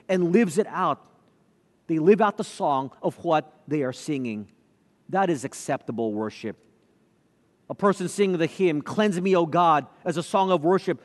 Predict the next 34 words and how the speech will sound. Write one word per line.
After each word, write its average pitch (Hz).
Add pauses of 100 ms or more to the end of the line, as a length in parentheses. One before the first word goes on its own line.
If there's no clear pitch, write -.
(140)
while 180
still 196
harboring 185
hidden 170
sins 165 (220)
will 185
not 185
have 202
that 170
song 170
offered 156 (180)
accepted 151
by 127
God. 127 (1200)
Or 220
we 202
worship 196
God 147 (240)
through 190
the 165
giving 185
of 170
our 160
time 190
and 165
energy, 151 (640)
but 202
it's 208
not 214
done 190
with 170
our 170
best 151
effort, 156